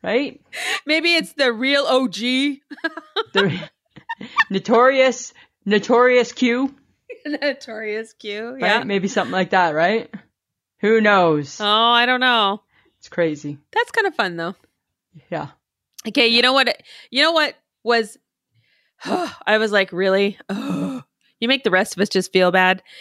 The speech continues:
Speaker 2: Gwyneth Paltrow
Speaker 1: Yeah.
Speaker 2: posed nude for her forty-eighth birthday.
Speaker 1: Why she gotta do that?
Speaker 2: And she gotta put it all over her social media.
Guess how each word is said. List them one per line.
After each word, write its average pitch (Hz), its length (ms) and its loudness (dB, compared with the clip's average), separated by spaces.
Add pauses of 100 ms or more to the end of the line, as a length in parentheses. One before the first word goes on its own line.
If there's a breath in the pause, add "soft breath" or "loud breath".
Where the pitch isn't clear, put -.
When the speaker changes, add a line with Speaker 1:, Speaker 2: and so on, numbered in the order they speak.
(640 loud breath)
Speaker 2:
Gwyneth 311 300 2
Paltrow 180 520 -4 (420)
Speaker 1:
Yeah. 175 220 -2 (540)
Speaker 2:
posed 311 640 0
nude 240 720 0 (840 soft breath)
for 226 140 2
her 214 180 2
forty-eighth 247 640 2
birthday. 190 500 -4 (500)
Speaker 1:
Why 190 160 2
she 185 200 -6
gotta 160 260 0
do 147 200 -4
that? 143 300 -8
Speaker 2:
And 311 120 0
she 349 140 -4
gotta 349 220 0
put 339 180 0
it 349 60 0
all 330 260 2
over 349 260 0
her 339 120 -2
social 320 400 -4
media. 330 420 -4